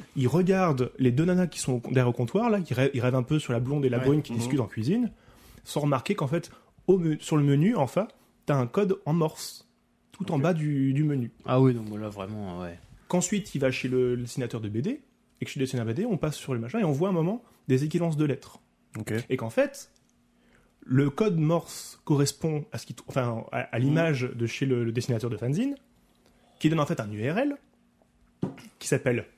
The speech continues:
Speaker 2: et qui donne un, un si-, un vrai site sur lequel je suis allé,
Speaker 3: Ok.
Speaker 2: moi,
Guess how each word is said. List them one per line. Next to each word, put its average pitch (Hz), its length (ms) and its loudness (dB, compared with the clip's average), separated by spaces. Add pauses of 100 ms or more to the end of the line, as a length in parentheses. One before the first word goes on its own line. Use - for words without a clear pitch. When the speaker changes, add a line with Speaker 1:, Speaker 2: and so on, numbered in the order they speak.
(280)
Speaker 2:
et 135 120 -2
qui - 120 -6
donne 151 160 4
un, 139 220 0
un 123 140 -2
si-, - 200 -6
un 120 80 0
vrai 139 160 2
site 208 240 -4
sur - 160 -6
lequel 113 160 -6
je 117 40 -2
suis - 160 0
allé, 113 160 4
Speaker 3:
Ok. 127 60 6
Speaker 2:
moi, 156 260 2